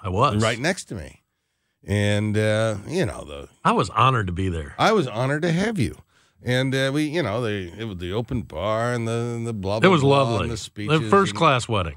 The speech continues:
Speaker 2: It, it was a nice
Speaker 1: All
Speaker 2: wedding.
Speaker 1: right. So you go back to
Speaker 2: So,
Speaker 1: the Ritz.
Speaker 2: uh, so the reception was at the Saint Louis Club, and, and so all the wedding people were staying at the Ritz-Carlton there in Clayton. So we go back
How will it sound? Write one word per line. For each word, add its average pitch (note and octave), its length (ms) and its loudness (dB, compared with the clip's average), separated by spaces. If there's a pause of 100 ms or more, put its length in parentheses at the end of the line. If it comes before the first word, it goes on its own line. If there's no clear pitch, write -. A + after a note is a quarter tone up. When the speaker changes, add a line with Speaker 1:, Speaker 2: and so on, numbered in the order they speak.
Speaker 2:
It, C#3+ 120 -2
it D3+ 260 -2
was E3 140 -4
a D#3+ 60 2
nice F#2 240 -2
Speaker 1:
All G#2 80 4
Speaker 2:
wedding. D#2+ 200 0
Speaker 1:
right. - 20 -20 (200)
So A#2+ 260 2
you A2+ 160 0
go D3 180 4
back C#3 320 2
to B2 120 -2
Speaker 2:
So, - 0 -
Speaker 1:
the G#3 680 2
Ritz. D#3 240 -8
Speaker 2:
uh, D#3+ 120 2
so F3 180 2
the D#3 200 2
reception D#3+ 680 0
was B2+ 140 0
at C#3 120 0
the A2+ 100 -6
Saint C3+ 220 -2
Louis C3 220 0
Club, G#2 480 0 (100)
and, A2 320 0 (100)
and A2 340 0
so A#2 280 0
all B2+ 280 2
the B2 120 0
wedding B2 480 0 (200)
people A#2 300 -2
were A2 120 0
staying G2+ 340 -2
at G2 120 -6
the G2 100 -8
Ritz-Carlton F#2+ 800 -4
there D#2 180 -10
in G#2+ 100 -6
Clayton. - 460 -8
So G2+ 140 -12
we G2 140 -4
go G#2+ 140 -2
back C2+ 480 -10